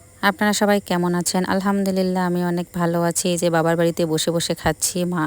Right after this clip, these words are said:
আর ভাবি তিন বেলা খাবার রেডি করে দিচ্ছে আর বসে বসে খাচ্ছি। তো এই অবস্থায় তো ভালোই থাকবো, রান্নাবান্নার কোনো টেনশন নেই, ঝামেলা নেই। তো সকালবেলায় তো চলে গেলাম শাক বাড়িতে, শাক খাওয়ার ইচ্ছে হয়েছে অনেক, তো আমি মা সহ গেলাম।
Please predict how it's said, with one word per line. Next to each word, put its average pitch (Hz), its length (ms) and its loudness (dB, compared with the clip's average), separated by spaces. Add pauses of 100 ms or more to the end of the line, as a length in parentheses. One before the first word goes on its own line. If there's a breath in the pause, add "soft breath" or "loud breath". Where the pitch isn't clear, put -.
আর 160 120 2
ভাবি 160 260 -2
তিন 160 240 0
বেলা 160 200 2
খাবার 170 260 0
রেডি 185 180 -2
করে 190 220 0
দিচ্ছে 196 360 0
আর 196 120 2
বসে 165 240 0
বসে 160 240 -2
খাচ্ছি। 170 400 -4
তো 180 120 -6
এই 190 140 2
অবস্থায় 180 340 0
তো 185 100 -4
ভালোই 170 280 0
থাকবো, 165 340 -4 (300)
রান্নাবান্নার 175 520 2
কোনো 175 220 -2
টেনশন 170 400 0
নেই, 165 240 2
ঝামেলা 160 400 0
নেই। 160 200 0 (560)
তো 220 80 -4
সকালবেলায় 208 680 2
তো 208 160 -4
চলে 190 280 0
গেলাম 185 240 0
শাক 185 280 -4
বাড়িতে, 175 320 0
শাক - 200 -4
খাওয়ার 170 240 -2
ইচ্ছে 165 220 -4
হয়েছে 165 360 -2
অনেক, 160 260 0 (160)
তো - 60 -2
আমি 165 280 -2
মা 156 140 -2
সহ 160 300 -4
গেলাম। 160 360 -4